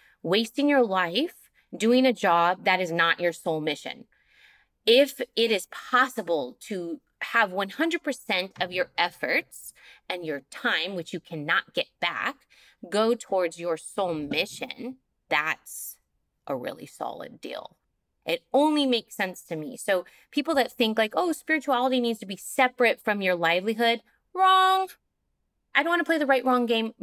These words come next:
However, that's not my experience. It, it makes perfect sense to me that if you are awakening to God consciousness, you are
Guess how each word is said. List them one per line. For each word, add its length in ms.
However, 560
that's 180
not 160
my 100
experience. 1000
It, 280
it 160
makes 320
perfect 500
sense 260
to 120
me 440
that 280
if 160
you 220
are 280
awakening 880
to 120
God 400
consciousness, 840
you 200
are 140